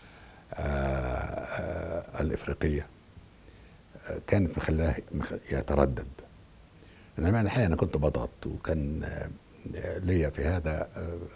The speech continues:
رأي إنه إحنا، آه، لابد أن نتواجد على أعلى مستوى بقدر الإمكان، آه،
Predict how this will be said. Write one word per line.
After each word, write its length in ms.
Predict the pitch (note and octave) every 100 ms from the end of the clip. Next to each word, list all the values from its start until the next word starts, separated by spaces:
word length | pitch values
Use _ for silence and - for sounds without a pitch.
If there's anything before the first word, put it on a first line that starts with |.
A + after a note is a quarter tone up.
| -
رأي 320 | D#3 D2 F2
إنه 220 | E2 E2+
إحنا، 300 | D#2 F2+ F#2 - - - - -
آه، 140 | - F2+ E2+ -
لابد 460 | - F#2 B2 C#3 G2
أن 220 | F2 E2
نتواجد 460 | D#2 G#2 B2+ E2
على 200 | E2 E2+
أعلى 380 | D#2+ - G#2 D2
مستوى 480 | C#2+ C2 - B2+ A#2+
بقدر 400 | E2+ E2 C#3+ A#2
الإمكان، 760 | D#2+ - E2 - B2 C3+ A2+ G#2+ -
آه، 440 | F#2+ G2 G2 A2+